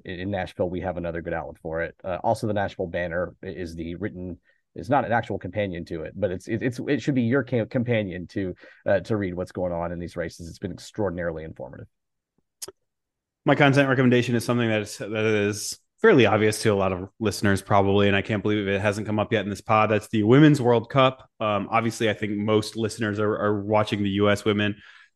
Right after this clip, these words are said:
Speaker 2: I will admit I'm not staying up till, like, three and four A M <laughs> to, to start these games live, but I've D V R'd and watched all of them,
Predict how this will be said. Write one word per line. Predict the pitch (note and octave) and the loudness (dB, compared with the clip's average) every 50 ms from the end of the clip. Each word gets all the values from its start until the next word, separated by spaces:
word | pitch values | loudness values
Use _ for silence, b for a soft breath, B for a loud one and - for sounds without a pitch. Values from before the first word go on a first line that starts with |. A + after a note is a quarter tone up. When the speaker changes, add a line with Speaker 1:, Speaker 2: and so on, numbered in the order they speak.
| _ _ _ _ _ _ - | _ _ _ _ _ _ 0
Speaker 2:
I | B2+ B2 | 2 2
will | A#2 A#2 A2+ G#2+ | 4 6 6 6
admit | G2+ G#2 A2 G#2+ G#2 | 6 6 4 4 4
I'm | G2 G2+ | 2 2
not | G2+ G#2 G2+ | 0 -2 -4
staying | - - G#2 G2+ G2+ | -4 -2 -2 -2 -2
up | G2+ F#2+ - | -4 -6 -6
till, | - G2+ | -6 -4
like, | G2 G2 F#2+ - | -4 -4 -4 -6
three | - - A2 G#2 G2+ | -6 -4 0 0 2
and | G2+ G2 - | 2 0 0
four | - G#2 G2+ G2 G2 | 2 2 4 4 4
A | G2 G2 G2 | 4 4 2
M | G2 G2 G2 | 2 0 0
<laughs> | |
to, | - A#2+ B2+ | 0 0 2
to | B2+ - F#3 D3+ - - F#3 | 4 6 4 4 6 6 4
start | D#3 - - D3 C3 B2 A#2+ | 4 6 6 4 4 4 4
these | C3+ B2+ A#2 A2+ | 4 2 4 4
games | - A#2 A2+ G#2+ G2+ G2+ | 4 2 4 2 0 -2
live, | G#2+ G2 G2 G#2 G#2 G#2 | 0 0 2 2 0 0
but | G#2+ | 0
I've | G#2 G2+ G2+ G#2+ | 0 0 0 -2
D | A#2+ A#2 | -2 -2
V | A2+ A2+ A2+ | 0 0 0
R'd | A2 G#2+ A2 G#2+ | 2 2 0 0
and | G2+ G#2+ G#2 | -2 -2 -2
watched | G#2 G#2 G#2+ - - F#2+ | -4 -4 -4 -6 -10 -10
all | F2+ G#2+ G#2+ G#2+ | -4 -2 0 0
of | G#2 G#2+ | 0 0
them, | A2+ A2 G#2+ G#2 G2 | 0 0 0 -2 -4